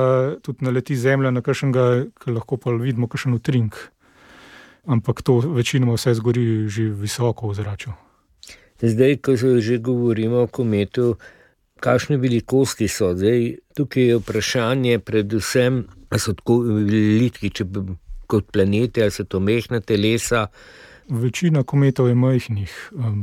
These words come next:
Speaker 1: mislim, da največji, ki so ga odkrili, tam okoli sto kilometrov, ampak to je bilo res, mm, v-, večina jih je manjših kot deset kilometrov primer, ne. Ehm, običajni so tam kilometer ali pa še manj veliki.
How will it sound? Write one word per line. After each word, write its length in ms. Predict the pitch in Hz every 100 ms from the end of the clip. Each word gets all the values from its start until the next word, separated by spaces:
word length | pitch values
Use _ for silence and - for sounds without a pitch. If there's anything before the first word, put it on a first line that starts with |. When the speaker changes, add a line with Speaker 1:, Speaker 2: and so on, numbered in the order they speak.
| 110
Speaker 1:
mislim, 260 | 123 131 117
da 80 | 117
največji, 600 | 120 123 123 120 - 113 110 110 160
ki 120 | -
so 160 | - 113
ga 100 | 113
odkrili, 500 | 107 - 123 120 107
tam 240 | - 107
okoli 280 | 104 - 110
sto 260 | - - 123
kilometrov, 560 | - 117 113 117 - 113
ampak 220 | 107 -
to 80 | 127
je 20 |
bilo 180 | 107 110
res, 540 | 120 120 107 - - - _ - - - - - - _ _ _ -
mm, 480 | 143 117 107 107 104 101 - _ _ _ _ _ _ _ _ 233
v-, 380 | 127 123 113 117
večina 340 | - 160 139
jih 140 | 120
je 60 | 123
manjših 400 | 127 131 127 123
kot 140 | - 107
deset 320 | 107 127 -
kilometrov 540 | 120 107 104 - 104 -
primer, 380 | 107 104 101
ne. 180 | 98 113 - _ - - - - - _
Ehm, 240 | 120 110 110
običajni 580 | 107 110 - 127 123 120
so 120 | 120
tam 340 | - 120 117
kilometer 680 | 117 135 117 117 120 - 107
ali 100 | 107
pa 120 | -
še 160 | 120 123
manj 340 | 113 110 104 101
veliki. 380 | 104 104 -